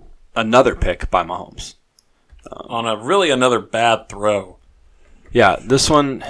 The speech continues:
Speaker 1: you could say maybe it could have been caught, but it was not an easy catch.
Speaker 2: It, it was behind him.
Speaker 1: Yeah, behind him and low,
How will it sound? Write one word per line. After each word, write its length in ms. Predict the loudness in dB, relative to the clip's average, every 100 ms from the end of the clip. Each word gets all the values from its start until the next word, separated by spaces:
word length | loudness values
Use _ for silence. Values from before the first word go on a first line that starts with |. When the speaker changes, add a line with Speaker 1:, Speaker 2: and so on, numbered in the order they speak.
| -16 -20 -8
Speaker 1:
you 200 | -4 0
could 200 | 2 4
say 640 | 6 8 8 8 6 0
maybe 460 | -6 -2 2 4 4
it 120 | 4
could 100 | 0
have 80 | -2
been 120 | 0
caught, 400 | 4 6 6 4
but 100 | 4
it 40 | 4
was 140 | 4
not 400 | 0 2 2 0
an 80 | -2
easy 260 | -4 -4 -2
catch. 340 | -4 -2 -2
Speaker 2:
It, 40 |
it 40 | -2
was 160 | -2
behind 460 | -4 -6 -6 -8 -10
him. 200 | -14 -16 _
Speaker 1:
Yeah, 200 | -2 -2 -4 _ 0
behind 420 | 2 4 2 2
him 200 | 0 0
and 540 | -4 -4 -8 -12 -16 -20 _ _ _ -18
low, 640 | -10 -6 2 4 4 0